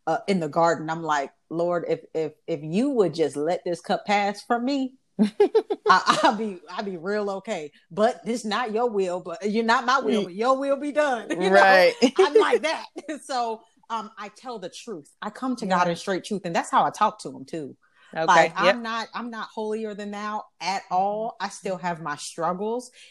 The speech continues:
Speaker 1: He knows that I still have struggles, and I come to him with those struggles.
Speaker 2: Yeah.
Speaker 1: Um, and I expect to meet him there.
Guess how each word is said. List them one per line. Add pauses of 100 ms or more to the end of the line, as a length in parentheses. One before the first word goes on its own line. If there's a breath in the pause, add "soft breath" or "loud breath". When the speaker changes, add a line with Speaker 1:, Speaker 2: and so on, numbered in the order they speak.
(120)
Speaker 1:
He
knows
that
I
still
have
struggles,
and
I
come
to
him
with
those
struggles. (260 soft breath)
Speaker 2:
Yeah. (140)
Speaker 1:
Um, (640)
and
I
expect
to
meet
him
there.